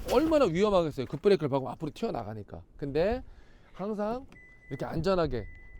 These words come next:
안전하게 이동을 할 수 있고 그리고 이게 잠궈 놓고 그냥 뭐 볼일 보러 가시거나 아니면 숙소를 가시더라도 잠금 장치가 있기 때문에 도난 방지 이거거든요. 그러니까 가장 안전한 제품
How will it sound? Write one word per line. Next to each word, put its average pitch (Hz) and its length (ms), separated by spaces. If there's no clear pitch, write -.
안전하게 185 800
이동을 165 320
할 226 140
수 - 140
있고 233 380
그리고 170 460
이게 175 140
잠궈 196 380
놓고 240 520
그냥 190 340
뭐 147 140
볼일 226 360
보러 190 200
가시거나 151 640
아니면 151 180
숙소를 247 400
가시더라도 147 720
잠금 170 280
장치가 151 280
있기 120 180
때문에 143 300
도난 175 420
방지 135 420
이거거든요. 107 640
그러니까 151 600
가장 147 260
안전한 160 420
제품 123 300